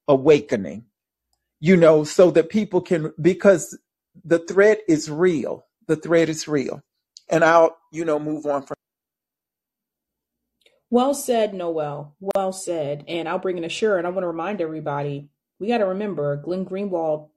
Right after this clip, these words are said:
Speaker 2: was the one who actually covered the Edward Snowden story. That's how I actually first heard of Glenn Greenwald. Um, so that was him, again, exposing the secrets of the state. And, um, you know, he, he put his, his life at risk, like,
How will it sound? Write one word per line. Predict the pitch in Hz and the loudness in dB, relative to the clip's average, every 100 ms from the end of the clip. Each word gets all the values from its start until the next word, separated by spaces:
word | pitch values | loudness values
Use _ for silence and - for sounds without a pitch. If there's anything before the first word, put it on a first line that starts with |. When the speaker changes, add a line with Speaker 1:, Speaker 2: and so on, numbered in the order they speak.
| _ _ - | _ _ -10
Speaker 2:
was | 160 147 | -10 -8
the | 151 | -8
one | 151 151 | -8 -6
who | 156 | -6
actually | 147 151 151 147 | -6 -8 -10 -10
covered | - 156 147 143 | -10 -10 -8 -10
the | 143 139 165 | -8 -8 -6
Edward | 151 147 139 | -6 -6 -8
Snowden | - 143 143 | -8 -8 -8
story. | 147 - 180 185 | -10 -6 -4 -4
That's | 156 156 160 | -4 -8 -6
how | 175 | -6
I | 147 143 147 | -6 -8 -12
actually | 156 156 - 156 | -10 -10 -10 -12
first | 147 147 147 | -10 -10 -8
heard | 170 196 | -4 -4
of | 165 | -4
Glenn | 147 143 | -6 -8
Greenwald. | 143 139 139 139 139 143 _ _ _ | -6 -6 -6 -6 -8 -12 _ _ _
Um, | 151 143 | -8 -8
so | 147 | -4
that | 170 | -6
was | 180 165 | -6 -6
him, | 175 | -6
again, | 147 170 180 | -4 -4 -4
exposing | 123 - 156 165 160 147 | -8 -8 -6 -6 -6 -8
the | |
secrets | 143 170 160 160 147 156 | -8 -8 -8 -8 -6 -6
of | 143 | -6
the | 139 | -8
state. | - - 143 151 - _ | -16 -10 -8 -8 -12 _
And, | 147 135 135 | -10 -8 -8
um, | 135 131 143 - _ _ | -8 -10 -14 -18 _ _
you | - | -2
know, | 233 165 | -2 0
he, | 208 214 | -2 -4
he | - 220 | -4 -8
put | - 262 - | -4 -4 -2
his, | 247 247 226 | -4 -6 -6
his | 247 240 | -6 -4
life | - 269 | -4 -4
at | 262 196 | -4 -6
risk, | 196 - - - _ | -8 -8 -12 -20 _
like, | 151 147 147 _ | -10 -10 -12 _